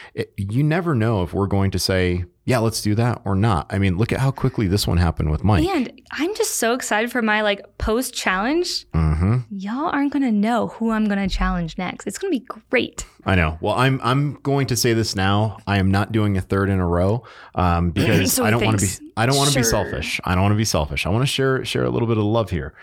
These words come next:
Speaker 1: Um, I really want my buddy Jerry to do this 'cause he's a stud outdoorsman. I want Dwayne to do it,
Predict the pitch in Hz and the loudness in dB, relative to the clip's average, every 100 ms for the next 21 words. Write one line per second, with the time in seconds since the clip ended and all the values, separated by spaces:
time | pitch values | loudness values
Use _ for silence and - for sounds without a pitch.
0 | - - - 82 82 82 - 98 95 107 | -20 -20 -4 2 4 2 2 0 2 2
1 | 113 113 101 101 98 92 82 95 87 90 | 2 2 0 0 -2 -2 0 0 0 0
2 | 95 101 101 110 117 113 92 80 82 78 | 0 0 0 2 0 0 -2 0 0 0
3 | - 98 87 78 85 104 117 117 117 113 | 2 2 2 0 -2 0 0 0 0 -2
4 | - 80 80 80 73 87 110 107 104 110 | -2 -2 -2 -4 -2 0 2 2 2 2
5 | 110 104 | 4 2